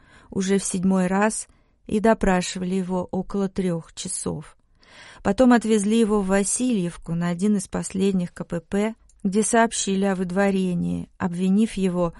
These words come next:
в разжигании расовой и межрелигиозной ненависти. Путь по линии разграничения продолжался около трёх часов. Физически это было не то чтобы тяжело, но опасно.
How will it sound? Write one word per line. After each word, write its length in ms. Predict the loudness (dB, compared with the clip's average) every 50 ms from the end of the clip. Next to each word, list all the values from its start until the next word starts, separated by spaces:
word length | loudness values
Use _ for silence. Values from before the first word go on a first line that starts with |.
| -20 -20 -20 -20 -20 -20 -10
в 100 | -2 0
разжигании 680 | 2 2 2 2 0 0 2 2 4 4 6 4 4 4
расовой 600 | 2 2 0 0 0 0 0 0 0 0 0 0
и 140 | 0 0 0
межрелигиозной 1040 | 0 0 0 -2 -2 -2 -2 -2 -2 -2 0 2 2 2 2 0 -2 -2 0 0 0
ненависти. 760 | 0 0 0 0 -2 -2 -4 -6 -8 -12 -12 -14 -16 -20 -20 _ _ _ _ _ _ -20 -20 -20 -20 -20 -20 -18 _ -2
Путь 260 | -2 -2 -2 0 0
по 120 | 2 4
линии 340 | 4 6 6 6 8 6 6
разграничения 880 | 4 2 0 0 0 2 4 4 4 2 0 0 2 4 4 4 2 2
продолжался 800 | -2 -4 -2 0 0 0 0 0 2 0 0 0 0 -2 -2 -2
около 300 | -2 -2 -2 -4 -4 -2
трёх 340 | -2 -2 -2 -2 -4 -4
часов. 600 | -8 -10 -8 -8 -6 -4 -4 -4 -4 -6 -10 -16 -20 -20 -20 _ -20 _ _ _ -20 -20 -20 -8
Физически 640 | -2 0 2 2 2 2 2 0 -4 -4 -4 -2 0
это 420 | 0 0 0 0 0 0 2 0 0
было 260 | 0 2 2 4 4
не 180 | 4 2 2
то 180 | 2 2 2 2
чтобы 300 | 2 0 -2 -2 -2 -2
тяжело, 500 | -4 -4 -6 -4 -4 -2 0 0 0 0
но 200 | 0 0 -2 -4
опасно. 720 | -4 -2 0 2 2 2 2 0 -4 -6 -6 -8 -10